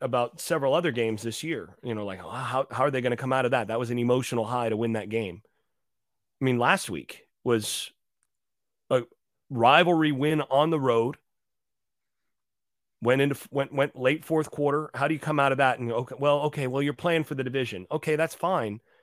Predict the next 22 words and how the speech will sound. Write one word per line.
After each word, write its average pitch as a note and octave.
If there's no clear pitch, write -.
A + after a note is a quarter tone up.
But C#3
right E3+
now, C#3+
if A#2
you're G3
Mac E3+
Brown, B2
you C#3+
point F3+
to C#3+
the, A2+
you D3+
point F3
to D3
the, A#2+
the C3+
standings C#3
and B2
you B2+
say, B2
"You C3
know, F3